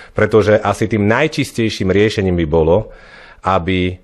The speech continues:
kompetentná inštitúcia požiadala ústavný súd o výklad ústavy v tejto otázke, či teda odvolaná vláda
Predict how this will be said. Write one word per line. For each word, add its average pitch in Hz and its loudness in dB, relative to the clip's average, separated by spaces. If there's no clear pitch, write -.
kompetentná 107 0
inštitúcia 98 -2
požiadala 104 0
ústavný 87 -4
súd 87 -6
o 98 2
výklad 101 0
ústavy 92 -4
v - -10
tejto 82 -2
otázke, 90 -2
či 101 -6
teda 92 -2
odvolaná 95 0
vláda 87 0